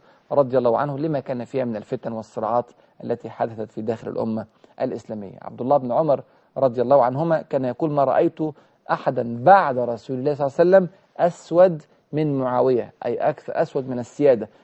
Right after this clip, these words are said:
يعني أكثر سيادة للناس وقدرة فائقة على إدارتهم. وقبيسة ابن،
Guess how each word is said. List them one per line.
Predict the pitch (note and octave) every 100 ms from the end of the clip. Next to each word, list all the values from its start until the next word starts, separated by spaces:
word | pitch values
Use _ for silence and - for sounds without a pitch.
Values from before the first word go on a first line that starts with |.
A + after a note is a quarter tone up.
| _
يعني | A#2 A#2
أكثر | C#3+ D#3+ - C3+
سيادة | B2 - C3 C#3 C3 C3
للناس | A#2+ A#2 D#3 E3 C3
وقدرة | A#2 D3+ C#3 B2+
فائقة | A2 - B2+ - C3+ - _ -
على | A#2 B2 A#2+ - C#3
إدارتهم. | C3 A#2+ A2+ - G2+ A2+ _ _ _
وقبيسة | A#2+ A#2 A#2+ C3+ D#3+ C#3 C#3+ C#3+ _ _ -
ابن، | C3+ C3 B2+